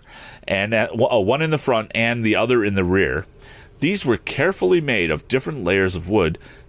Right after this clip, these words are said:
built up, as they're called, to make them stronger. They were eight feet in diameter and driven by a twenty-cylinder air-cooled motor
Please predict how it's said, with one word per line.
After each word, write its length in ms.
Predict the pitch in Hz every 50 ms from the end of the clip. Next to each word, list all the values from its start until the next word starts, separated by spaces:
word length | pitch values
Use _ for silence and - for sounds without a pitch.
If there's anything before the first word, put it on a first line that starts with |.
| - - -
built 300 | - 262 269 226 - -
up, 200 | 196 175 135 -
as 180 | 98 85 87 -
they're 120 | 78 73
called, 460 | - - - 76 69 71 87 104 - -
to 100 | - -
make 300 | 123 135 147 160 156 -
them 160 | 139 117 123
stronger. 560 | - - - 151 147 143 - - - - - - - - - - - - - - - - - - - - - - - -
They 100 | 135 143
were 180 | 135 127 - - -
eight 240 | 110 135 160 - -
feet 260 | - - 175 170 113
in 100 | 147 151
diameter 600 | 156 147 151 139 113 92 82 82 80 82 85 92
and 240 | 67 80 87 87 85
driven 340 | - 107 117 120 131 127 117
by 140 | 113 92
a 100 | 78 73
twenty-cylinder 1000 | - - - - 117 123 143 156 151 - - 123 110 101 92 82 82 80 80 - -
air-cooled 560 | 80 90 104 113 - - - 98 101 98 92
motor 400 | 92 95 92 87 73 71 76